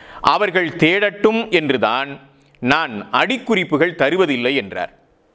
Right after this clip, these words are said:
அவர் சொன்னபோது எவ்வளவு வேதனையோடு அதை சொன்னார் என்பதை அவருடைய முகக்குறிப்பு காட்டியது. உண்மைதானே?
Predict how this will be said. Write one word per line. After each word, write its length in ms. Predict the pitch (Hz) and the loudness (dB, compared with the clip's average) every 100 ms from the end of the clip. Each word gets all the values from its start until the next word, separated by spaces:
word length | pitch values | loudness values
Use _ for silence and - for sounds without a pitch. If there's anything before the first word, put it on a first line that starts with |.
| _ _ _ _ - - | _ _ _ _ -20 0
அவர் 200 | 180 190 | 0 2
சொன்னபோது 920 | - 208 285 208 170 175 143 123 - - | 2 2 2 2 2 2 2 0 -2 2
எவ்வளவு 560 | 165 202 269 285 262 | 4 4 2 2 2
வேதனையோடு 680 | 165 165 233 240 226 240 262 | 2 2 2 0 2 2 2
அதை 280 | - 185 165 | 0 0 0
சொன்னார் 480 | - 170 175 180 - | 0 2 2 2 2
என்பதை 720 | 160 147 135 127 135 139 - _ | 0 2 2 2 -2 -6 -14 _
அவருடைய 400 | 135 135 123 113 | 0 2 -2 -2
முகக்குறிப்பு 680 | 143 185 220 175 147 139 | 0 0 0 0 -2 -2
காட்டியது. 540 | 120 120 98 98 90 - _ _ _ - | -2 -2 -2 -8 -10 -12 _ _ _ -2
உண்மைதானே? 580 | 131 143 117 107 95 | 2 2 2 -2 -4